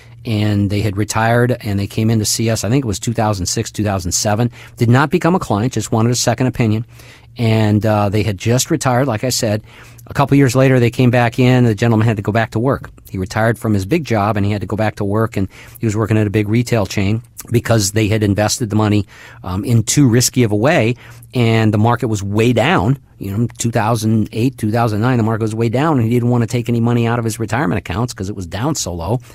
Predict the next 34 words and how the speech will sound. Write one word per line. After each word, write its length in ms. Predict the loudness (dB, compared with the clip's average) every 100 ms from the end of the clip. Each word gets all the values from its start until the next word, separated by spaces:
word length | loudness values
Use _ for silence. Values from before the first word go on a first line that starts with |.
| -20 -20 -12
And 180 | -4 -2
so 220 | 0 0
he 120 | 0
went 280 | -2 -2 -2 -6 -20 -20 -14
to 100 | -6
work 180 | -4 -4
for 140 | -4
a 40 | 0
retail 380 | 0 0 -2 -4
chain 340 | -4 -4 -2
and 340 | 0 -2 -2
wasn't 240 | 0 0 0
really 160 | 0
that 180 | 0 0
happy 300 | 0 -2 -2
working 320 | 0 0 0
there. 160 | -2 -4
So, 300 | -2 0 -2 -4 -20 -20 -8
um, 160 | -2
that's 200 | 0 0
the 80 | 0
type 200 | 0 0
of 60 | 0
situation 480 | -2 0 0 2 0
where 120 | 0
he 240 | 2 4
had 140 | 4 2
saved 380 | 2 2 2
enough 340 | 2 2 0 0
money, 540 | 2 4 4 2 -4 -8 -20 -20 -20 -14 -4
but 80 |
it 80 | -2
wasn't 340 | 0 0 2 0
invested 880 | -2 -2 0 0 0 -2 -4 -6